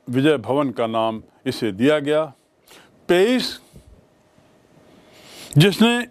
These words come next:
यहाँ का विस्तृत वर्णन किया है, डोमिंगो पेइस ने, उसने ये भी जिक्र किया है कि राजभवन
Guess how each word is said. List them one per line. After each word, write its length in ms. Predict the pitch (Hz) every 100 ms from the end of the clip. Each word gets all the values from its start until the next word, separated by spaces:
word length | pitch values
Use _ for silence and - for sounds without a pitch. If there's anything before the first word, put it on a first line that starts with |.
| -
यहाँ 500 | 127 131 147 175 226
का 360 | 185 190 190 202
विस्तृत 600 | - 127 151 - 233 180
वर्णन 440 | 131 135 170 202 156
किया 260 | 139 110
है, 140 | 90 92
डोमिंगो 460 | 131 160 175 165
पेइस 420 | 160 147 175 -
ने, 160 | 101 92 - _ _ _ _ _ _ _ _ _ _ _ _
उसने 320 | 180 190 240 277
ये 340 | 185 175 247
भी 120 | 269
जिक्र 320 | 226 233 233
किया 280 | 185 170 123
है 180 | 95 104 - _ _ _ _ - _ _ -
कि 220 | 233 247
राजभवन 840 | 147 131 170 240 160 143 202 240